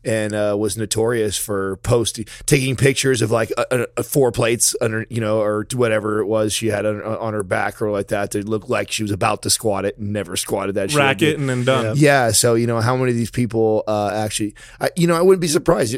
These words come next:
Speaker 1: You, you gotta know that the people are doing that. People are becoming savvy that, you know, these, these businesses are being created on Instagram. I mean, I just had this conversation literally yesterday with one of the owners of, uh, you know, he's got, he owns three Nutri Shops and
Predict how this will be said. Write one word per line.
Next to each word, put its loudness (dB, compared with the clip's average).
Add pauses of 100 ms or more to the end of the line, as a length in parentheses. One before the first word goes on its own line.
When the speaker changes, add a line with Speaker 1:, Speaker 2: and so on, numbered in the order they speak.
Speaker 1:
You, -8
you -6
gotta 4
know 4
that -2
the 0
people 0
are 2
doing -2
that. -4
People 0
are 2
becoming -4
savvy 2 (380)
that, 0
you -4
know, -2 (100)
these, -4
these -10
businesses 0
are 0
being -4
created -2
on -4
Instagram. -4
I -4
mean, -4
I -2
just -2
had -2
this -4
conversation -6
literally 0
yesterday -2
with -4
one -6
of -4
the -4
owners -6 (400)
of, 0
uh, 0
you -6
know, -4
he's -4
got, -4
he 0
owns -2
three -2
Nutri -2
Shops -2
and -6